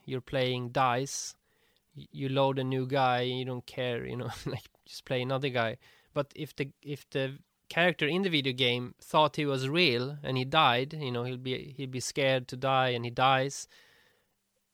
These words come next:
and he doesn't realize that it's just this character in a video game, you know. So I imagine, like, if one possibility is when we die, we go to the higher illusion or whatever,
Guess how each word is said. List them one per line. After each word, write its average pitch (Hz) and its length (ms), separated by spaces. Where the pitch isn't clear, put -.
and 131 200
he 135 80
doesn't 160 280
realize 143 480
that 123 140
it's 123 140
just - 480
this 131 240
character 147 440
in 127 140
a 127 40
video 143 300
game, 113 280
you 117 60
know. - 160
So - 180
I 131 120
imagine, 143 440
like, 127 300
if - 320
one 147 220
possibility 131 600
is - 220
when 139 200
we 135 100
die, 156 540
we 139 120
go 151 180
to - 120
the 135 360
higher 156 320
illusion 156 500
or 143 120
whatever, 147 460